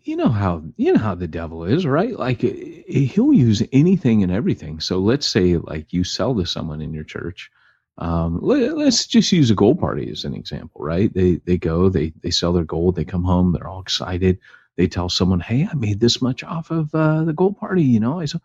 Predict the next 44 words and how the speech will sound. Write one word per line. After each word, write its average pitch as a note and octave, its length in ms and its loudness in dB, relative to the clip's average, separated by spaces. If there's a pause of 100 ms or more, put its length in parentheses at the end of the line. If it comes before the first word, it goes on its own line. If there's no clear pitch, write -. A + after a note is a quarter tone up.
(320)
you B2 180 2
sold D3+ 400 0
Mom's A2 380 0
necklace?" A3 520 -2
"Yeah." A#3 440 -2 (500)
"Oh D#3 100 -2
my D3+ 140 2
gosh, F3 560 -4 (140)
you A#2+ 120 0
know, B2+ 140 4
do C#3+ 160 -2
you G#3+ 60 4
know A#3+ 80 4
how A3 120 -2
much F#3+ 260 -2
that D#3 120 -6
was G#2+ 220 -4
worth?" G3+ 360 -2 (560)
And C3 200 6
then C3 260 6
now A2+ 280 4
they're C3+ 120 4
looking G2 320 0
at F2+ 80 -2
you A#2+ 220 0
like F2 240 -6
they F#2 100 -4
come G2+ 200 -2
back F2 200 -6
to F#2+ 80 -8
you F#2 40 -4
and F2 60 -8
say, F2+ 140 -4
"Hey, F3 300 -2 (580)
you G#2+ 140 4
ripped B2+ 180 4
me G2 140 0
off, F#3 560 -4
you G2 160 -6
know, A2+ 240 0
that, A2 320 -2
that F#2 180 -8
this C#3 240 0
necklace," A#2+ 400 -2